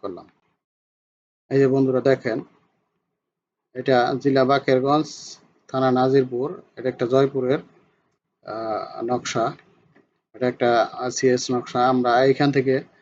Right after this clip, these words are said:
দেখেন কয়েকটা প্লট আগে পলিলাইন করে তারপর আমরা সেটাকে, আহ, ডাইমেনশন করে দেখাবো, অটো ডাইমেনশন করে দেখাবো।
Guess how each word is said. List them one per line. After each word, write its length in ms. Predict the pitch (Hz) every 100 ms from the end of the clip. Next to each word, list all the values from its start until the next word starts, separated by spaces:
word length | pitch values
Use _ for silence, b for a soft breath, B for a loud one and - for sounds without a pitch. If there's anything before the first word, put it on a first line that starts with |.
| b b _ _
দেখেন 420 | 127 135 131 123 127
কয়েকটা 340 | 135 127 135
প্লট 320 | 127 135 131
আগে 320 | 127 131 139 254 - _ _ _
পলিলাইন 380 | 151 143 143 147
করে 260 | 147 143
তারপর 320 | 160 131 131 131
আমরা 240 | 127 123
সেটাকে, 400 | 120 127 120 - 196 - _ _ _ _ _ _
আহ, 640 | - 107 104 - - - - - _ _ _ _ -
ডাইমেনশন 420 | 127 123 123 127
করে 240 | - 123
দেখাবো, 400 | 113 101 92 92
অটো 160 | 104 117
ডাইমেনশন 460 | 104 104 98 98 98
করে 220 | 101 101
দেখাবো। 340 | 95 - 87